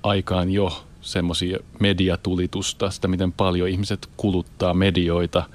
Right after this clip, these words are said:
sotauutisia, kriisejä ja sitten modernia työelämää siihen päälle.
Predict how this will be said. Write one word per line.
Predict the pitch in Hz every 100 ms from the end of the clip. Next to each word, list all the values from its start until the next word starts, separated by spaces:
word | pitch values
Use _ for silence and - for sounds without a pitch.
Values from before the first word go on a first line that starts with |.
| - - - - -
sotauutisia, | - 92 90 85 87 87 90 - 85 82
kriisejä | - 98 90 87 85 90 92 95
ja | 90
sitten | 95 - - 90
modernia | 87 87 85 92 87
työelämää | - 92 92 90 104 110
siihen | - - 87
päälle. | - 87 80 -